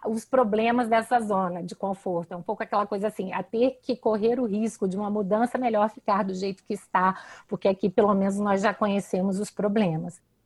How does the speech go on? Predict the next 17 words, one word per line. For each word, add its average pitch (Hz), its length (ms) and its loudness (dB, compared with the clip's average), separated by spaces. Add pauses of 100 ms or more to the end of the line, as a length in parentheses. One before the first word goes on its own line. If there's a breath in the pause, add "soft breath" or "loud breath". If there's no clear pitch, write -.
(340)
E, 285 240 6
brincadeiras 226 680 4
à 170 100 2
parte, 262 560 4
é 233 60 2
muito 277 240 0
interessante 247 680 0
como 285 340 -2
esse 359 220 -2
tipo 220 320 -4
de 180 80 -2
raciocínio 202 800 2
é 233 120 6
utilizado 262 760 0
hoje 190 220 0
em 170 100 -2
dia. 165 400 -8